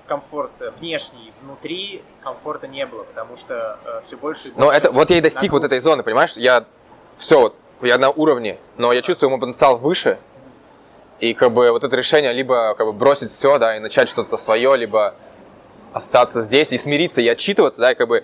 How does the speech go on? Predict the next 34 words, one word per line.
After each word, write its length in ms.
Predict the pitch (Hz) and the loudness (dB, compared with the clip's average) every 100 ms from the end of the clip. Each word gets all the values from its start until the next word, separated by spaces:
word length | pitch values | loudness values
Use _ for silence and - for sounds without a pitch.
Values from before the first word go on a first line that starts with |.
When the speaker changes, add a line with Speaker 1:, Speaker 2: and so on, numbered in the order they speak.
| - | -2
Speaker 2:
я, 120 | - 135 | 0 2
получается, 400 | 135 160 143 139 | 4 2 2 0
иду 80 | |
против 260 | 143 131 120 | 0 -2 -2
себя. 400 | - 131 131 101 - - - | -2 2 2 2 -8 -20 -10
И 120 | - 120 | -4 0
за-, 160 | 139 | 0
внутри 460 | 135 120 135 135 175 | 0 -2 -2 0 2
появляется 600 | 123 120 131 - 113 110 | 2 2 2 0 -2 -2
вот 120 | 104 | -4
это 160 | 117 107 - - - | -4 -4 -10 -20 -12
несогласие, 800 | 123 - 127 139 156 160 120 107 - | -6 0 2 4 4 2 0 0 -2
и 240 | 123 120 113 | -6 -6 -4
ты 80 | |
можешь 220 | 139 147 151 | 0 2 2
его 80 | |
подавить, 540 | 123 131 131 165 214 - - - - - - - - | 2 4 4 2 -4 -8 -20 -20 -20 -20 -20 -14 -8
и 60 | |
всё, 300 | 120 - 143 | -2 2 4
да, 140 | 120 131 | 4 2
вот 100 | 120 | 2
так 120 | - | -2
с-, 80 | - 127 | -4 -6
с-, 100 | - | -6
стулиться 420 | - 156 151 - | -2 0 0 -2
сразу. 340 | - 113 107 - - - - - | 2 2 2 -4 -16 -20 -14 -2
Либо 180 | 143 | 0
сказать: 260 | 147 156 131 | 2 2 4
«Нет, 140 | 147 135 | 4 2
ребят, 240 | 117 107 - - - | 2 0 -2 -8 0
давайте 340 | 127 147 - | 4 4 2
это, 240 | 113 101 110 | 0 0 -4
без 200 | 127 131 | -4 0
меня», 320 | 135 127 101 | 0 0 -2